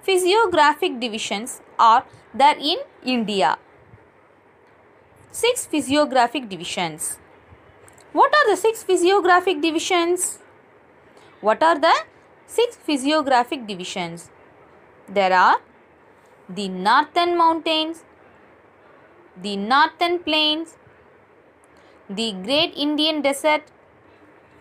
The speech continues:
the southern plateau, the coastal plains, and the islands. Children, in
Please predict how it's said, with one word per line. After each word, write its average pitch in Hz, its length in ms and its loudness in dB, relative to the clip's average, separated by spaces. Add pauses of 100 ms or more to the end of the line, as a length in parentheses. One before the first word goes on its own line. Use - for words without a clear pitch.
(1000)
the 220 220 -6
southern 294 520 2
plateau, 311 580 2 (1800)
the 262 160 -2
coastal 339 600 2
plains, 311 580 -2 (1600)
and 370 280 2 (360)
the 320 240 0 (200)
islands. 196 840 0 (960)
Children, 349 640 2 (400)
in 294 200 0